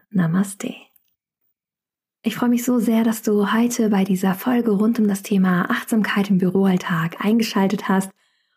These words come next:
Und ich bin auch schon ganz gespannt, von dir zu hören. Schreib mir gerne eine E-Mail, inwiefern du die Achtsamkeitsübung in deinen Alltag integrierst und Raum schaffst für mehr Leichtigkeit.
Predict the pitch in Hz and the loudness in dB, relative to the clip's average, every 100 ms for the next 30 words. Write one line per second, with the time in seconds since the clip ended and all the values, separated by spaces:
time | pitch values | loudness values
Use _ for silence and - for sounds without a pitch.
0 | - 262 277 294 294 294 254 285 403 349 | -2 -2 0 0 0 0 2 0 0 -2
1 | - - 277 302 - 262 247 240 240 226 | -6 -2 0 0 0 0 0 0 -2 0
2 | 277 285 - 233 220 226 240 226 220 220 | 0 -2 -4 -2 0 2 2 2 2 2
3 | 277 285 254 247 240 - _ 294 302 320 | 2 2 2 2 -2 -6 _ 0 0 0
4 | 320 285 277 247 247 247 247 311 - 269 | 0 2 2 2 0 0 -2 -4 -2 -2
5 | - 247 240 240 240 226 220 214 202 196 | 0 -2 0 0 2 2 2 2 2 2
6 | 196 220 240 233 226 196 208 202 220 254 | 0 -2 0 -2 0 0 -2 -2 0 2
7 | 269 269 - 240 240 240 247 277 330 - | 0 -2 -2 0 0 0 -2 0 0 0
8 | 240 240 - - 220 208 196 190 - - | -2 -4 -12 -6 0 2 2 0 -2 -2
9 | 196 190 185 185 185 - - - - - | 2 2 2 0 -2 -6 -10 -8 -10 -10
10 | - | -16